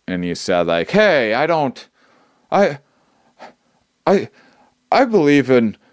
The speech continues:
I believe in the free market and capitalism, so take your mask off. I, I, jeez, I,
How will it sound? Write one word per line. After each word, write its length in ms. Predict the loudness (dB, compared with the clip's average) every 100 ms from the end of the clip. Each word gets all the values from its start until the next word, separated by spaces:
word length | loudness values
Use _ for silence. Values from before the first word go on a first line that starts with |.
| _ -4
I 140 | 0 2
believe 400 | 2 4 2 2
in 140 | 0
the 80 | -2
free 400 | -4 -2 2 4
market 500 | 4 2 2 -4 -6
and 140 | -8
capitalism, 840 | -2 0 0 0 2 2 2 -2 -4
so 400 | 0 0 0 -4
take 260 | 0 0 2
your 160 | 0
mask 520 | 2 2 2 0 -2 0
off. 340 | 2 0 0
I, 260 | 0 0 -4 _ _ _ -4
I, 280 | -2 -2 -4 _ _ _
jeez, 460 | -6 2 4 4 2
I, 260 | 2 0